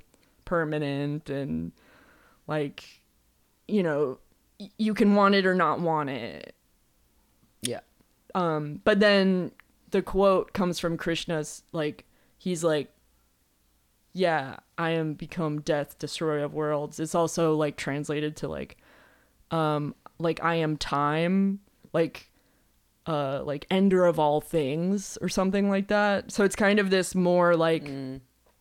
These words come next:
Speaker 2: Eternal.
Speaker 1: Yeah, it's this eternal thing. And then, like, when Oppenheimer thought of that, like, when he actually saw the bomb test, it could be interpreted as, like,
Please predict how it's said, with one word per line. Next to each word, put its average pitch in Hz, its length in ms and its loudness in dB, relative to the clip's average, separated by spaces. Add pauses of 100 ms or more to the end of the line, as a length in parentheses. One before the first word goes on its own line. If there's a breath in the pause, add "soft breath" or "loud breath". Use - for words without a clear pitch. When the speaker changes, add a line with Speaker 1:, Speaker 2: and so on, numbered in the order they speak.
(840 soft breath)
Speaker 2:
Eternal. 113 680 -8
Speaker 1:
Yeah, 233 200 6
it's 208 100 0
this 262 160 2
eternal 262 460 2
thing. 214 380 2
And 190 140 2
then, 190 180 2
like, 180 220 2
when 185 240 2
Oppenheimer 190 720 4
thought 185 320 2
of 180 140 2
that, 175 340 4
like, 160 180 0
when 175 220 0
he 170 100 0
actually 170 360 0
saw 170 360 2
the 160 120 0
bomb 160 420 0
test, 151 540 -4
it 170 260 -6 (100)
could 170 220 0
be 175 140 -2
interpreted 160 560 -2
as, 147 180 -2
like, 151 280 -2